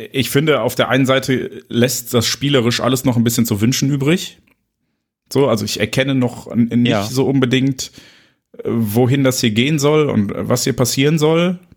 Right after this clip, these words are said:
Speaker 1: Und gefühlt ist das alles auch noch sehr ergebnisorientiert, aber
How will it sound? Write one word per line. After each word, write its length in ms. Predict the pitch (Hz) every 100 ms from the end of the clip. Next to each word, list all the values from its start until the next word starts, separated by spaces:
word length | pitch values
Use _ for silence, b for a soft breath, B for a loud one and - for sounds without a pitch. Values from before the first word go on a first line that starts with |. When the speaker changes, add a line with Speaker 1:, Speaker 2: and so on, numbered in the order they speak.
| _ _
Speaker 1:
Und 360 | 113 110 - - - 117 117
gefühlt 420 | 113 127 139 135
ist 180 | 120 127
das 120 | 120
alles 300 | 120 139 -
auch 100 | 117
noch 140 | 120
sehr 460 | 113 113 127 120 -
ergebnisorientiert, 1040 | - 110 117 139 135 131 147 147 165 -
aber 500 | 107 104 107 185 247